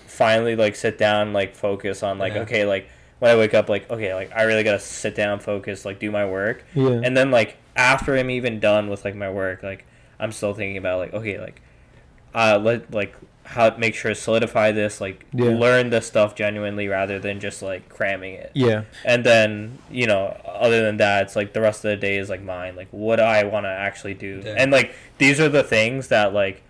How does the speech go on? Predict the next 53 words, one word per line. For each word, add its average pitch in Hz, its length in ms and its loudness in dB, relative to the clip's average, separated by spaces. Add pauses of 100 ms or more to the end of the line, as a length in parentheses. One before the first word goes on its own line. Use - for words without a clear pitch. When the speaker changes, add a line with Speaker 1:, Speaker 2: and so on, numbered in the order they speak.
(520)
Speaker 1:
you 117 240 -4
just 104 240 -6
don't 104 380 0
do. 104 260 -2
Like, 127 240 0
you, 135 180 -2
Speaker 2:
Yeah. 113 140 -6
Speaker 1:
we 180 160 4
wouldn't 175 200 6
have 147 120 4
done, 113 320 6
like, 107 260 0
right? 131 300 6
Like, 123 200 2
you 143 80 4
Speaker 2:
Yeah. 151 60 6
Speaker 1:
always, 151 160 6 (100)
these 170 160 4
are 190 40 4
the 185 80 6
things 170 240 2
you 151 100 4
always, 131 300 4
like, 120 200 2
say, 120 240 2
like, 113 180 4 (320)
"I 123 120 6
wish 117 200 0
I 110 60 2
had 101 180 2
time." 98 480 -4
Like, 98 140 -6
I, 98 160 -2 (140)
you 117 140 -6
know 107 60 -2
what 104 80 2
I 104 80 0
mean? 104 320 -6 (340)
Speaker 3:
Yeah, 123 340 0 (100)
for - 180 -4
sure. 110 380 -2 (300)
Like, 120 200 0
it, 139 160 -4
it's, - 420 -8 (120)
there's 120 180 -2
definitely 117 380 0
that 101 440 -8
big 107 180 -4
added 101 220 -6
benefit. 104 440 -8 (200)
And, 123 160 -2
like, 110 280 -2 (200)
um, 98 480 -6